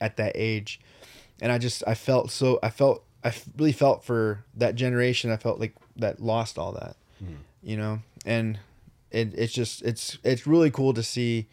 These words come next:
Speaker 1: what's happening. Like you said, backyard shows, these places that aren't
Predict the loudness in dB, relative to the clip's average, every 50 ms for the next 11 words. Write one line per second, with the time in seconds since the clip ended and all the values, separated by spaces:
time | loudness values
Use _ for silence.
0 | _ _ _ _ _ -4 -4 -2 0 -2 -2 -2 -4 -6 -8 -8 -8 -8 -6 -6
1 | -6 -2 0 0 0 0 0 0 0 0 0 0 0 0 0 0 -2 -4 -8 -14
2 | -20 _ _ -20 -20 -20 _ _ _ -6 -6 -4 -2 0 0 0 0 0 -2 0
3 | 0 0 0 0 -2